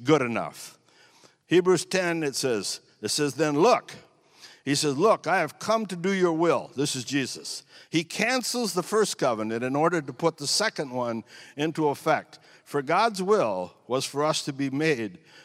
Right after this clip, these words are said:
holy by the sacrifice of the blood of Jesus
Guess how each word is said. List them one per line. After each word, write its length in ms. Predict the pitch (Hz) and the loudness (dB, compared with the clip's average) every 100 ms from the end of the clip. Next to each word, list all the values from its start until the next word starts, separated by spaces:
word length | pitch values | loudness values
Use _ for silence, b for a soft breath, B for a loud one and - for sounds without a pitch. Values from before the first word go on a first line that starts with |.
| B | B
holy 540 | - 170 185 220 214 - - | 0 2 6 4 4 -4 -12
by 200 | 110 120 | -4 -2
the 100 | 113 | -2
sacrifice 1040 | 117 190 202 - 135 113 107 98 98 - - b b b b | -2 0 0 0 -6 -2 -2 0 -4 -6 -8 b b b b
of 140 | 113 | -4
the 80 | 113 | -4
blood 320 | 113 160 185 | 0 2 2
of 100 | 170 | 0
Jesus 640 | 139 139 113 107 107 - | -4 -6 -6 -8 -8 -10